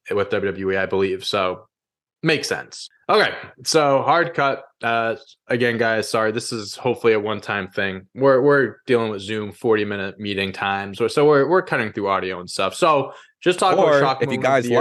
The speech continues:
Speaker 2: like
Speaker 1: Let's
Speaker 2: this
Speaker 1: jump into. <laughs> If you,
Speaker 2: <laughs> Or
Speaker 1: yeah,
Speaker 2: if you,
Speaker 1: subscribe
Speaker 2: if you
Speaker 1: for
Speaker 2: guys,
Speaker 1: more.
Speaker 2: if you guys
Speaker 1: Um,
Speaker 2: like
Speaker 1: no.
Speaker 2: this, this could just be how we do it.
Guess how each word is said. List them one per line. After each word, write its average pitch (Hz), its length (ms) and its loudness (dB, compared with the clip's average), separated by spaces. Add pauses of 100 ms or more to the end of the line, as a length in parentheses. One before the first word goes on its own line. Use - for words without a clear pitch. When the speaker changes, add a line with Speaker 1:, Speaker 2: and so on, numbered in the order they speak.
Speaker 2:
like - 100 -4
Speaker 1:
Let's 120 260 0
Speaker 2:
this - 40 -16
Speaker 1:
jump 120 320 -6
into. 113 760 -4 (1040)
<laughs> 302 60 -18 (420)
If 214 540 2
you, 180 120 4
Speaker 2:
<laughs> 156 60 -2
Or 196 80 2
Speaker 1:
yeah, 165 60 6
Speaker 2:
if 165 60 6
you, 143 60 4
Speaker 1:
subscribe 165 520 0
Speaker 2:
if 226 60 0
you 233 60 -2
Speaker 1:
for 170 120 -4
Speaker 2:
guys, 131 200 2
Speaker 1:
more. - 280 -6 (180)
Speaker 2:
if - 40 -8
you 110 60 -2
guys 123 460 2
Speaker 1:
Um, 139 80 -2
Speaker 2:
like 156 100 2
Speaker 1:
no. 131 140 2
Speaker 2:
this, 151 140 2
this 131 180 -4
could 131 120 -10
just 113 140 -12
be 107 120 -6
how 123 180 2
we 127 140 0
do 110 240 0
it. - 120 -6